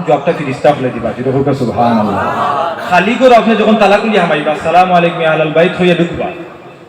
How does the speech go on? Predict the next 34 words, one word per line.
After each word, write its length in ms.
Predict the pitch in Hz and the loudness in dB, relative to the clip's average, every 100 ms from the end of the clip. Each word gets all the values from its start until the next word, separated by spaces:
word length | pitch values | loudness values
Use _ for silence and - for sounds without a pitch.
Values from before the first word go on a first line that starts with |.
| - | -16
ফায়দা 260 | - 151 214 | -2 0 2
কি 100 | 208 | 2
তুই 160 | 214 202 | 0 0
বোঝাবেন? 320 | 165 143 127 101 95 101 - - - - - - - - | 2 0 0 -4 -8 -10 -14 -18 -20 -20 -20 -20 -20 -2
গরো 220 | 220 247 | 4 4
কেউ 160 | 202 202 | 4 2
নাই, 220 | 170 160 | 2 2
আপনি 200 | 151 214 | 0 0
মনে 160 | 202 | 0
করটা 240 | 180 175 180 | 0 0 2
গরো 160 | 170 | 2
কেউ 140 | 151 139 | 0 -4
নাই, 200 | - - - - - - - - | -6 -10 -14 -16 -18 -20 -20 -14
গরো 220 | 135 170 170 | -4 0 0
রহমতর 500 | 156 156 185 185 180 - | 0 0 -4 -2 -4 -2
ফিরিস্তা 440 | 135 135 - 156 | -4 -4 -2 -2
হল 180 | 147 135 | -2 -4
আসুন, 360 | 123 - 131 131 | -6 -6 -6 -6
রহমতর 380 | 135 170 170 165 | -4 -6 -4 -6
ফিরিস্তা 420 | 139 135 - 156 | -6 -8 -2 -2
হলে 320 | 139 135 135 147 - - - - - | -2 -2 -4 -6 -12 -16 -16 -18 -16
আপনার 300 | 131 139 135 | -12 -10 -8
সালামর 480 | 135 127 131 139 127 | -6 -4 -2 -2 0
জবাব 180 | 127 113 | 0 0
দিবা। 180 | 127 127 | 0 0
জোরে 200 | 123 131 | 2 2
হোক 260 | 131 143 139 | 4 4 4
সুবহানাল্লাহ। 840 | - 123 123 123 117 110 - - - - - - - 151 | 4 4 2 2 0 -2 -2 0 0 0 -2 -4 -4 0
আল্লাহ 180 | 165 170 | 2 2
তাআলার 180 | 190 190 | 2 2
দরবারে 360 | 180 165 170 190 | 0 2 4 2
দোয়া 220 | 170 170 165 | 4 4 4
করবা, 260 | 170 180 | 2 2
"আল্লাহ, 320 | 170 165 175 | 2 2 2